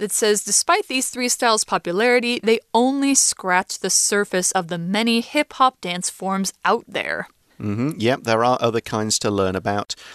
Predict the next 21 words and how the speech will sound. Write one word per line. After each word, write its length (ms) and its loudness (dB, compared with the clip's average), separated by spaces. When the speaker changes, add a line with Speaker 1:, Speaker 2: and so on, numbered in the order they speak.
Speaker 2:
And 180 0
the 80 0
article 380 0
finishes 520 -2
by 280 0
saying, 520 0
"If 220 -4
you 140 0
want 300 2
to 280 -2
let 340 2
loose 560 2
and 220 0
learn 360 4
some 260 0
fun 360 -2
skills, 640 2
give 300 -2
these 260 0
a 60 0
try." 540 0